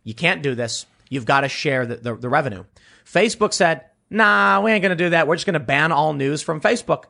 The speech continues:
Do something about it." They are too powerful.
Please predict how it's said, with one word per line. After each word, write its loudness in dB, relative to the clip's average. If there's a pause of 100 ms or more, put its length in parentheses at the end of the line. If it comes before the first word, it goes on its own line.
Do 0
something -6
about -6
it." -14 (440)
They 2
are 2
too -2 (280)
powerful. -2